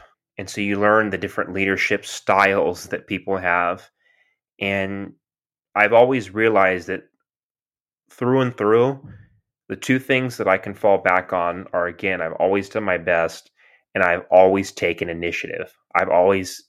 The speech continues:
taken up the opportunity to tie up loose ends where I saw them. Doing those two things, if I'll say it,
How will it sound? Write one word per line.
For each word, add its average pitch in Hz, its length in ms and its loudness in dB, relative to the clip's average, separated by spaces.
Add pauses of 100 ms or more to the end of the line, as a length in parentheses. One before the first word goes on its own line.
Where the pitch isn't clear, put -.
(180)
taken 113 320 0
up 104 100 -2
the - 120 -4
opportunity 95 440 -4
to 82 100 -12
tie 95 300 0
up 95 160 -2
loose 95 260 -6
ends 90 240 -6
where 85 140 -2
I 73 60 0
saw - 260 -8
them. - 240 -14 (180)
Doing 135 360 4
those 120 200 2
two 123 160 -6
things, 120 600 -4 (1040)
if - 400 -14 (200)
I'll 98 120 4
say 117 260 2
it, 101 240 -4